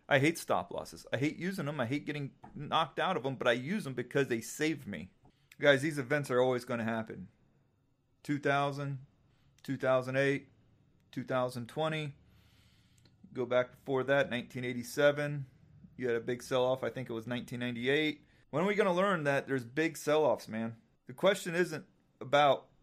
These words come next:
whether you should sell everything when the market's already down thirty-three percent.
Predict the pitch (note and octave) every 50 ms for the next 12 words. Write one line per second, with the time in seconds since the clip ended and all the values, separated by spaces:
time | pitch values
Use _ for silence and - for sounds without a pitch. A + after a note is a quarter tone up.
0 | _ _ _ - D3+ C#3 C#3+ C#3+ C#3 C#3 C3 C3 - B2+ A2+ - - D3 D3 D3
1 | C#3 C3 A#2+ B2 A#2+ A#2+ - B2+ B2+ B2+ B2 B2 A#2+ A#2 A#2+ B2+ B2+ A#2+ A2+ G#2
2 | A#2 B2+ B2 A#2+ A#2+ A#2 A2 A#2+ A#2 A#2+ A#2 A2+ A2 A2+ A2 G#2+ G#2+ G#2+ - G#2+
3 | G#2+ G2 F#2 G2+ - - G#2+ G#2+ G#2+ G#2